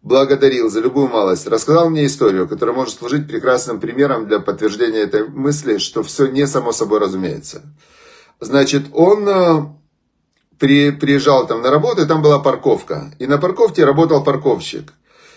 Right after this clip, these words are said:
И этот парковщик ему каждое утро улыбался, говорил: «Здравствуйте». Он, э, думает: «Ну что, мне надо за это тоже благодарить?»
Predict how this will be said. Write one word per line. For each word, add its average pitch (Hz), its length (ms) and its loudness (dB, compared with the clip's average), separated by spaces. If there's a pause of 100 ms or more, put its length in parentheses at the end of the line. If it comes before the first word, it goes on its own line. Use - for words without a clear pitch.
И - 60 -4
этот 254 260 2
парковщик 180 520 0
ему 175 360 0
каждое 160 320 2
утро 143 440 4
улыбался, 151 920 0
говорил: 123 320 0
«Здравствуйте». 139 840 -4 (1600)
Он, 180 340 2
э, 165 360 6 (100)
думает: 131 460 2
«Ну 151 100 2
что, 151 240 0
мне 135 220 0
надо 147 280 2
за 131 120 2
это 147 240 4
тоже 139 260 0
благодарить?» 135 800 -2